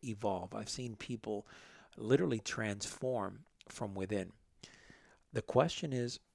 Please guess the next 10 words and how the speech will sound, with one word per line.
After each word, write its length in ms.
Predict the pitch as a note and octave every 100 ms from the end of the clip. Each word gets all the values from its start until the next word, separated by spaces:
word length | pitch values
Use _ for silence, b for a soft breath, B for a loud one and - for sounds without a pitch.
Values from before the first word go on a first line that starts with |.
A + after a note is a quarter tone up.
| _ _ _ _ -
you 100 | A#2+
know, 240 | A2 G2 G2
we 260 | - A#2 G#2
all 140 | A2+
talk 200 | - G#2+
about 300 | F#2+ G2+ G#2
this, 240 | C#3 C#3 - _ _ _ _ _ _
you 80 | C3
know, 160 | G#2+ - - - A#2+ B2 C#3 - - -
what 520 | A#2 G#2+ A#2+ D3+ -